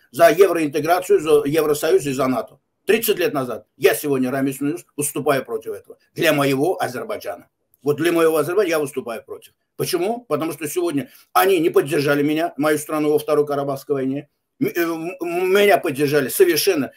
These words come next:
не те страны. То есть Турция не как член нато поддержала нас. Турция поддержала как братская страна. Вот и всё. А Израиль вообще не член нато. Пакистан тем более не член нато и не член Евросоюза. То есть я к чему говорю? Вот, э, в этом плане. А мне что нужно?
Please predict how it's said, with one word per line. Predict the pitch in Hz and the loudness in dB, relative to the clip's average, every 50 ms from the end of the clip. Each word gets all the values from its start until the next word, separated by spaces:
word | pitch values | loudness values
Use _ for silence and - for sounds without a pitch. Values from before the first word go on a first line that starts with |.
| _ - | _ -6
не | 139 170 156 | -4 -4 -2
те | - 175 156 | -2 -2 -2
страны. | 143 - 147 139 135 135 139 147 - _ _ - | -2 -2 -2 -2 0 0 -2 -4 -6 _ _ -4
То | - | -2
есть | 170 147 - | -2 -2 0
Турция | - 240 220 - - - 147 | 0 0 0 0 2 0 0
не | 143 339 | 0 2
как | - 214 185 - - - | 2 2 0 0 -2 -10
член | - - 147 143 131 131 | -8 -2 0 2 2 2
нато | 127 113 - - - | 2 0 -2 -4 -16
поддержала | - 110 92 104 101 107 104 101 101 | -20 -18 -16 -14 -10 -10 -10 -10 -12
нас. | 98 98 - _ _ _ _ - | -16 -20 -20 _ _ _ _ 0
Турция | - 185 - - 175 | 2 2 2 2 -2
поддержала | 139 151 147 127 131 156 151 139 143 | -2 -2 -2 -2 0 -2 -2 -2 -2
как | 147 127 110 | -4 -8 -4
братская | - 151 139 120 - - 123 113 | -2 -2 -2 -2 -4 -8 -12 -12
страна. | - - 110 107 104 98 90 | -12 -12 -12 -12 -12 -12 -6
Вот | 120 139 147 147 | -6 -6 -4 -4
и | 135 | -6
всё. | - - 120 - - _ _ _ _ _ _ _ _ _ - | -8 -8 -10 -10 -12 _ _ _ _ _ _ _ _ _ 2
А | 147 151 156 151 147 143 143 139 135 143 | 4 6 8 8 8 8 6 4 2 0
Израиль | 170 180 147 190 202 180 147 135 | -2 0 2 4 4 4 4 4
вообще | 175 151 - - 143 | 2 0 0 0 -6
не | 135 120 | -6 -6
член | - - 123 113 107 107 | -6 -8 -10 -10 -12 -12
нато. | 104 - - - _ _ _ _ _ - | -14 -18 -20 -20 _ _ _ _ _ -4
Пакистан | 170 151 131 143 - - 180 160 | -4 -4 -4 -4 -2 -2 -2 -2
тем | 139 175 151 135 | 0 -2 -2 -2
более | 123 107 95 101 | -2 -4 -8 -10
не | 101 95 | -16 -16
член | - - 110 104 104 | -18 -18 -18 -20 -20
нато | - - - - _ | -20 -20 -20 -20 _
и | - 127 | -6 -4
не | 147 151 | -4 -4
член | 143 - 151 151 143 | -4 -4 -2 -2 -2
Евросоюза. | 131 123 107 107 101 - 110 110 104 101 _ _ _ _ _ - | 0 -2 -4 -6 -10 -14 -14 -16 -16 -20 _ _ _ _ _ 6
То | 196 196 220 | 8 8 8
есть | 240 226 - | 8 4 0
я | - 190 180 | 2 2 2
к | - | 2
чему | - - 214 220 | 0 -2 -2 0
говорю? | 214 170 156 143 127 117 110 - _ _ _ | 0 0 0 0 0 -2 -6 -10 _ _ _
Вот, | - 190 220 - - 170 | 6 6 6 6 6 0
э, | 160 147 147 147 143 147 135 | 2 2 4 4 4 2 0
в | 139 147 | 0 -2
этом | 175 170 160 143 | -2 -2 -4 -6
плане. | 127 127 120 110 110 - | -4 -4 -4 -4 -2 0
А | - 175 | 2 2
мне | 202 214 202 | 4 4 2
что | 208 - 220 196 | 2 2 0 0
нужно? | 160 123 113 - - - _ | 0 0 -6 -10 -20 -20 _